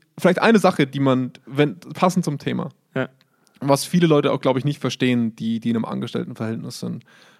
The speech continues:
Speaker 1: Was tatsächlich mich auch grad manchmal durch, durch die Nacht bringt, und das werdet ihr auch merken, wenn ihr Unternehmer seid in einer, in einer schwierigen Lage. Ihr werdet manchmal einfach nachts aufwachen und euch denken, „Was mache ich in einem halben Jahr, wenn das nicht klappt?“
Speaker 2: Ja.
Speaker 1: Das beschäftigt mich auch gerade.
Speaker 2: Ja, ja.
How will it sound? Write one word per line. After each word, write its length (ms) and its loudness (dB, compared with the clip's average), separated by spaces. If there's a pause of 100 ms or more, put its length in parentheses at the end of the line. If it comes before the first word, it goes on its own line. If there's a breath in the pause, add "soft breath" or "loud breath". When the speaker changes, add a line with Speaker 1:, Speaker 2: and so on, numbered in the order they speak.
Speaker 1:
Was 160 0
tatsächlich 600 0 (280)
mich 240 4
auch 140 4
grad 240 2
manchmal 320 0
durch, 160 -2
durch 160 -4
die 80 -2
Nacht 260 -2
bringt, 260 -2
und 140 -6
das 240 -4
werdet 220 0
ihr 100 -4
auch 120 -6
merken, 320 -2
wenn 100 -6
ihr 80 -4
Unternehmer 380 -4
seid 300 -2 (260)
in 160 -4
einer, 140 -2
in 80 -6
einer 120 -2
schwierigen 400 -6
Lage. 400 -4 (680 soft breath)
Ihr 180 -4
werdet 280 4
manchmal 340 2
einfach 220 -2
nachts 240 -2
aufwachen 500 -2 (180)
und 160 -4
euch 120 -4
denken, 400 -4 (680)
„Was 120 -8
mache 180 0
ich 80 -2
in 60 0
einem 120 2
halben 240 2
Jahr, 200 0
wenn 80 -4
das 120 -6
nicht 100 -12
klappt?“ 280 -12 (380)
Speaker 2:
Ja. 160 -14 (520)
Speaker 1:
Das 80 -16
beschäftigt 380 2
mich 140 -4
auch 80 -8
gerade. 280 -8
Speaker 2:
Ja, 120 0
ja. 180 -2